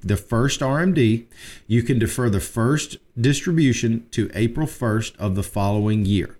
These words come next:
right? Not April fifteenth, but April first. Now, I know a lot of people are saying, "Well, Travis, why would I do that?" Well, the reason you may want to do that is,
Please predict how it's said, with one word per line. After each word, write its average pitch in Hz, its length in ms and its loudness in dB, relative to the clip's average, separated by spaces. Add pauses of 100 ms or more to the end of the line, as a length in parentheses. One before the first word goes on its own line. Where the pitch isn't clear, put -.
(140)
right? 95 320 -2
Not 101 180 0
April 143 240 2
fifteenth, 175 640 0
but - 160 -4
April 104 300 0
first. - 460 -6 (560)
Now, 107 200 2
I - 20 0
know 113 220 4
a - 20 2
lot 110 220 2
of 120 60 -2
people 120 260 4
are 107 80 2
saying, 120 320 2
"Well, 107 80 2
Travis, 113 400 -2
why 92 180 0
would 104 140 0
I 127 80 0
do 202 240 0
that?" 90 260 -2
Well, 98 460 -2
the 117 80 -2
reason 120 400 2
you 104 120 2
may 107 200 2
want 101 180 2
to 90 60 0
do 165 200 2
that 117 220 2
is, 120 380 0